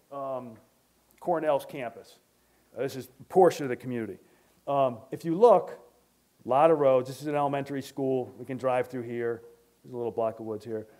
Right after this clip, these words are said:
But these deer can't be anywhere where I can't find them. Or if I see 'em back in here, I got a radio collar on one and there's four others in the group,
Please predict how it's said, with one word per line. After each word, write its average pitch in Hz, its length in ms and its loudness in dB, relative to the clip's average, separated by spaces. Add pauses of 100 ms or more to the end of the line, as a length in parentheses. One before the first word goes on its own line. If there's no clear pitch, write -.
(120)
But - 260 -2 (1040)
these 190 220 -4
deer 202 240 0
can't 175 320 -4
be 156 320 -4
anywhere 147 480 -4
where 123 140 -6
I 143 120 -4
can't 151 280 -10
find 147 240 -10
them. 110 100 -12 (880)
Or 170 460 4 (360)
if 139 120 -6
I 185 140 4
see 214 260 -2
'em 240 100 0
back 233 240 4
in 233 80 0
here, 240 300 0
I 156 80 4
got 139 100 4
a 127 60 2
radio 196 280 6
collar 196 400 4
on 190 140 2
one 190 380 0
and 147 120 -4
there's 139 200 -4
four 180 280 2
others 185 260 4
in 185 60 -2
the 180 60 0
group, 185 380 0